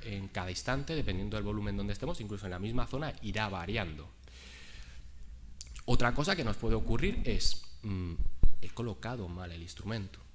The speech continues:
no me he dado cuenta y he cometido un error al realizar la medida. En este caso lo que estamos haciendo es un error de coseno porque estoy inclinando la regla respecto de la longitud que nosotros queremos evaluar en este caso.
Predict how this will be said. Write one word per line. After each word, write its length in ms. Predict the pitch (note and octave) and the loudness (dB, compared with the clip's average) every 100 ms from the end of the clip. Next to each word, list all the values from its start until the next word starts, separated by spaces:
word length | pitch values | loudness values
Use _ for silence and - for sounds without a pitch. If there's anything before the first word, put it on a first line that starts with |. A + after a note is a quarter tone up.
| - | -8
no 380 | G#2+ E2+ F2 F#2+ | -8 -6 -8 -6
me 120 | F2 | -6
he 20 | E3 | -6
dado 220 | F#3+ A#3 | -4 -4
cuenta 540 | E3 F3 F#3 G3 G3+ - | -4 -4 -6 -6 -8 -10
y 220 | C#3 D3+ | -10 -8
he 100 | B2+ | -10
cometido 420 | B2 A#2+ - B2 | -8 -8 -6 -8
un 120 | C3+ - | -8 -10
error 460 | G2 F#2 F#2+ A#2 C#3 - - - - | -10 -8 -4 -4 -6 -10 -20 -18 -10
al 240 | G2+ A#2 - - - | -8 -8 -14 -16 -8
realizar 460 | G#2 F2+ - F#2 | -6 -6 -8 -8
la 120 | F#2 | -8
medida. 440 | F2 F2+ F#2+ F2 E2+ - | -6 -4 -4 -6 -10 -10
En 80 | G2 | -10
este 200 | F#2+ A2 | -8 -8
caso 200 | B2 C3+ | -6 -6
lo 60 | |
que 60 | A2+ | -6
estamos 300 | G2+ G#2+ A2 | -6 -6 -6
haciendo 300 | G#2+ A#2+ C3 | -8 -6 -6
es 120 | - | -4
un 120 | G#2+ | -4
error 260 | G2 G#2+ G#2 | -2 -2 -2
de 120 | G#2 | -2
coseno 440 | - F#2 - C3 C#3+ | -4 -6 -6 -6 -6
porque 220 | G2 F#2+ | -8 -8
estoy 220 | - G2+ | -8 -6
inclinando 600 | G2+ G2+ G2 G2+ F#2+ F2+ | -4 -4 -4 -2 -4 -6
la 140 | F2+ | -6
regla 340 | F#2+ A#2 B2 C#3 | -6 -6 -6 -6
respecto 540 | F#2 - G2+ - A#2+ | -8 -10 -12 -10 -10
de 80 | A#2+ | -8
la 100 | F#2+ | -8
longitud 440 | F2 - D2 G2+ - - - - - - - | -8 -12 -10 -10 -10 -16 -20 -20 -14 -10 -8
que 100 | G2 | -6
nosotros 380 | G2 - G#2+ - | -6 -6 -6 -6
queremos 400 | F2+ F#2 F2+ F2+ | -6 -4 -4 -6
evaluar 520 | F2 D#2 F2+ F2 D#2+ | -6 -2 -2 -2 -4
en 100 | E2 | -6
este 160 | - | -6
caso. 260 | - A2 | -4 -4